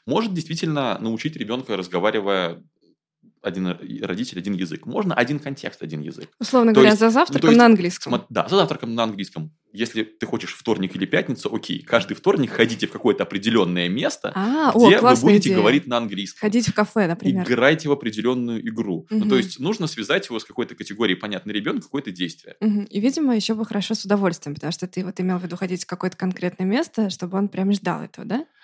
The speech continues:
Speaker 1: А, ну, это для меня настолько пункт по умолчанию по поводу удовольствия. Тоже вот я, когда шел сюда и
Speaker 2: Андрей
Speaker 1: прокручивал
Speaker 2: Гуляев, удовольствие по умолчанию.
Speaker 1: Я не знаю, слоганом какого бизнеса это может быть,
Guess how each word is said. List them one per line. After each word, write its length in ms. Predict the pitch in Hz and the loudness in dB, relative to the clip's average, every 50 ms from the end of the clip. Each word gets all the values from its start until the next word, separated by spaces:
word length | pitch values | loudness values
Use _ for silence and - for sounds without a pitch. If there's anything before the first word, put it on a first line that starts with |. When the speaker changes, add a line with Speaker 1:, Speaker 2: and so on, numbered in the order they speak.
| - - - _ _ | -20 -20 -20 _ _
Speaker 1:
А, 300 | - 104 95 90 90 85 - _ _ _ _ _ _ | -6 -4 -4 -4 -4 -8 -12 _ _ _ _ _ _
ну, 420 | - 123 117 120 117 92 90 - _ _ _ _ _ | -10 -6 -4 -2 -4 -4 -6 -10 _ _ _ _ _
это 160 | - 110 104 98 | -10 -10 -10 -8
для 100 | 95 101 | -6 -6
меня 140 | 98 101 104 | -4 -2 -2
настолько 360 | 98 98 - - 101 90 - | -4 -4 -4 -8 -8 -8 -10
пункт 220 | _ - 98 87 - | _ -8 -8 -8 -6
по 40 | - | -6
умолчанию 600 | 98 92 95 92 - - 185 214 202 170 127 92 78 - - - _ _ | -4 -4 -4 -2 -2 -2 -2 0 0 -2 -2 -4 -6 -12 -18 -20 _ _
по 60 | - | -20
поводу 300 | - - 101 98 90 90 | -12 -6 -4 -4 -4 -2
удовольствия. 720 | 87 98 98 95 90 85 - - - - - - - - - _ - - - - - - | 0 0 0 0 -2 -4 -4 -8 -10 -10 -8 -8 -10 -12 -16 _ -20 -20 -20 -20 -10 -6
Тоже 180 | - 95 80 80 | -6 -6 -4 -6
вот 200 | 78 78 - - | -8 -8 -8 -6
я, 160 | 87 82 82 | -2 -2 -2
когда 760 | 80 - - 85 80 85 82 80 78 78 78 85 90 85 85 85 | -2 -4 -10 -10 -4 -2 0 0 0 -2 -4 -6 -8 -10 -12 -12
шел 360 | - - 90 85 85 85 85 | -10 -8 -8 -8 -8 -8 -10
сюда 260 | - - 92 80 80 | -12 -12 -8 -6 -4
и 240 | 80 80 78 78 80 - | -4 -4 -4 -6 -8 -4
Speaker 2:
Андрей 360 | - 196 190 190 208 240 277 285 | 0 2 2 2 2 0 0 -2
Speaker 1:
прокручивал 340 | - - - 214 202 214 214 | -4 -4 -2 0 2 4 4
Speaker 2:
Гуляев, 260 | 196 180 156 185 - - | 2 2 0 -4 -6 -4
удовольствие 540 | 208 190 190 180 208 220 208 - - 180 - | -2 -2 -2 0 -2 -4 -6 -6 -8 -10 -10
по 140 | - - 175 | -10 -10 -8
умолчанию. 600 | 185 190 208 214 - - - - 226 226 254 220 - _ _ _ _ _ - - - - - _ _ - - - - - - - 330 302 311 339 330 - 339 - - - 339 381 - 302 339 285 - 285 320 - 262 294 - - - - - 226 - 117 - - | -8 -8 -8 -8 -12 -14 -14 -12 -12 -12 -14 -16 -18 _ _ _ _ _ -20 -20 -20 -20 -20 _ _ -20 -20 -18 -16 -14 -10 -6 2 6 6 6 6 4 0 0 0 0 0 0 0 0 -2 -2 -2 -4 -6 -8 -10 -12 -12 -16 -20 -18 -14 -12 -12 -12 -6 -4
Speaker 1:
Я 80 | 131 | -2
не 80 | 120 127 | -2 -2
знаю, 340 | 117 131 127 123 110 113 110 | -2 0 0 0 0 0 -4
слоганом 320 | - - 123 98 110 110 | -6 -6 -4 -4 -4 -4
какого 240 | 104 107 - 120 113 | -4 -2 0 0 0
бизнеса 460 | 107 104 127 120 123 - - - - | 0 0 -2 -2 -2 -6 -8 -6 -6
это 120 | 87 - 95 | -6 -6 -6
может 320 | 101 101 101 123 - 113 | -6 -4 -2 -4 -2 0
быть, 280 | 127 160 - - - | -2 -2 0 -2 -4